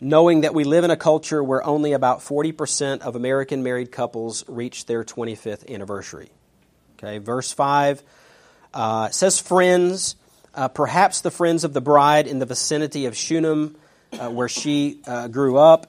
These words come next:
if, if the couple has indeed returned to the place of their romantic beginnings in this area, uh, this region of Jezreel. Verse five, "Who is this coming up from the wilderness,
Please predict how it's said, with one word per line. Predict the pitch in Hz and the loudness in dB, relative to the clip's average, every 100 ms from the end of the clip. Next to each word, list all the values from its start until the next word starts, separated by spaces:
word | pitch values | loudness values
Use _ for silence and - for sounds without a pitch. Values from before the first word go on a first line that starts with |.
| - | -6
if, | 143 - | -6 -6
if | 151 147 | -6 -6
the | - | -6
couple | - 160 151 156 139 | -2 0 2 0 -2
has | 131 131 120 | -2 -2 -4
indeed | 135 139 139 | -6 -4 -4
returned | 120 - 147 147 143 | -6 -6 -4 -4 -4
to | |
the | 139 127 | -6 -4
place | 151 139 - | -2 -2 -2
of | 123 | -4
their | 113 123 | -4 -2
romantic | 120 120 131 139 123 | 0 0 -2 -4 -8
beginnings | 127 117 127 135 135 - | -8 -8 -6 -4 -6 -6
in | 127 | -6
this | 127 - | -6 -6
area, | 123 127 127 131 131 - - _ _ | -6 -4 -2 -2 -4 -6 -20 _ _
uh, | 131 117 113 | -8 -6 -4
this | 117 120 | -6 -6
region | 127 139 135 131 | -4 -4 -6 -8
of | 113 104 | -8 -6
Jezreel. | 127 135 123 131 127 123 127 - _ _ _ | -2 -2 -2 -2 -2 -2 -4 -8 _ _ _
Verse | 113 147 160 - | 0 4 4 2
five, | 156 147 147 131 | 2 4 2 0
"Who | 180 196 | 0 4
is | 196 170 | 4 2
this | 170 - | 0 0
coming | - 165 160 | 0 0 2
up | 156 - | 0 -2
from | 143 | -4
the | 131 | -2
wilderness, | 123 143 151 147 143 - | 2 2 2 2 0 -2